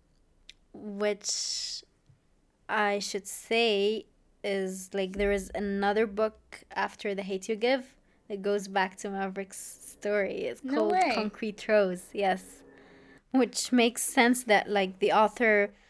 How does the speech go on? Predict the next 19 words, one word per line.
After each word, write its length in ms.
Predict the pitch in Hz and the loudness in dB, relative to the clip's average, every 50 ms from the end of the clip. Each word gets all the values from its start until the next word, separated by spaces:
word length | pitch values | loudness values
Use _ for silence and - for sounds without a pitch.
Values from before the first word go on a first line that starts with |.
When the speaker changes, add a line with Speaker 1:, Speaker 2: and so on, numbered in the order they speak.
| _ _ _ _ _ _ _ | _ _ _ _ _ _ _
Speaker 1:
may 240 | - 220 220 226 240 | -2 0 2 4 4
have 180 | 247 247 - | 4 2 0
chosen 680 | - - - - 226 220 233 196 208 220 214 220 214 214 | -4 -6 -2 0 2 2 2 0 0 0 0 0 0 0
roses 420 | 208 202 202 220 214 233 233 - | 2 2 2 0 0 -2 -4 -4
for 160 | - - 220 214 | -4 -4 -2 -2
Maverick's 480 | 214 202 196 202 196 202 202 202 - | 0 0 0 0 -2 -2 -4 -4 -6
garden 600 | - - 208 208 214 214 196 196 196 196 202 196 - - _ _ _ _ _ _ _ _ _ - 208 | -4 0 2 4 4 4 2 0 0 -2 -2 -6 -8 -12 _ _ _ _ _ _ _ _ _ -4 -2
as 160 | 214 208 196 | -2 0 0
a 80 | 220 | 0
reference 640 | 214 208 220 240 254 - - - 233 233 226 - - | 4 4 4 4 4 0 -6 -6 -4 -4 -4 -4 -6
to 160 | - 220 202 - _ _ _ _ _ _ _ _ - | -6 -8 -8 -10 _ _ _ _ _ _ _ _ -2
Tupac's 720 | - 262 254 254 240 214 208 208 208 - - - - - | 0 0 2 2 4 4 4 2 0 -2 -6 -6 -6 -6
poem, 540 | - - - 247 233 254 240 226 226 226 214 | -6 -2 0 2 4 4 4 2 0 0 2
The 120 | 214 202 196 | 2 2 4
Rose 340 | 202 202 208 208 220 208 202 | 4 4 4 4 2 2 0
That 220 | 220 196 - 208 | -2 -2 -2 -4
Grew 340 | 190 214 220 220 220 220 208 | -4 -2 0 0 0 0 -2
From 320 | - - - 214 208 202 | -4 -6 -4 -2 -2 -2
Concrete 640 | 196 - - 180 185 - - 240 302 - - - | -4 -6 -8 -10 -8 -4 -2 0 0 -2 -4 -8